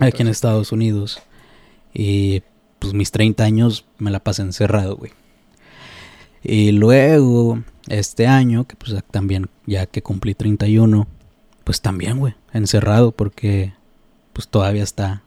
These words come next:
Speaker 1: bueno, de hecho, hasta, hasta ahorita, ¿no?
Speaker 2: Hasta
Speaker 1: Todavía está
Speaker 2: ahorita.
Speaker 1: lo de, lo del covid.
Speaker 2: Pero
Speaker 1: Y
Speaker 2: con
Speaker 1: te
Speaker 2: menos
Speaker 1: iba
Speaker 2: restricciones, ¿no?
Speaker 1: Pues menos restricciones, ya, de hecho, en ningún lugar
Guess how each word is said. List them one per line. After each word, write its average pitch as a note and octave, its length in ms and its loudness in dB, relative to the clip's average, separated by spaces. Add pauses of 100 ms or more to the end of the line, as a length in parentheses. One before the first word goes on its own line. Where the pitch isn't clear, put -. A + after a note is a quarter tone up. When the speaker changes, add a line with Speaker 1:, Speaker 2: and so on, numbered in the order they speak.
Speaker 1:
bueno, A#2+ 240 2
de G#2 80 2
hecho, C3 200 0
hasta, - 340 -6
hasta G2+ 220 -4
ahorita, A2 260 2
¿no? G#2 120 0
Speaker 2:
Hasta - 100 -4
Speaker 1:
Todavía G#2+ 220 0
está B2 180 -4
Speaker 2:
ahorita. G#2+ 160 -2
Speaker 1:
lo - 40 -8
de, - 180 -8
lo - 180 -8
del - 120 -10
covid. A#2 380 0 (760)
Speaker 2:
Pero D3 200 0
Speaker 1:
Y B2 60 4
Speaker 2:
con A#2 100 6
Speaker 1:
te - 20 6
Speaker 2:
menos B2 200 4
Speaker 1:
iba B2 100 8
Speaker 2:
restricciones, C3+ 640 -2
¿no? C3 200 -10 (280)
Speaker 1:
Pues B2+ 180 4
menos D3 320 0
restricciones, B2 960 -2
ya, A2 320 0
de A2+ 80 0
hecho, A#2 460 -2 (120)
en A2 140 0
ningún G2+ 400 0
lugar G2+ 420 2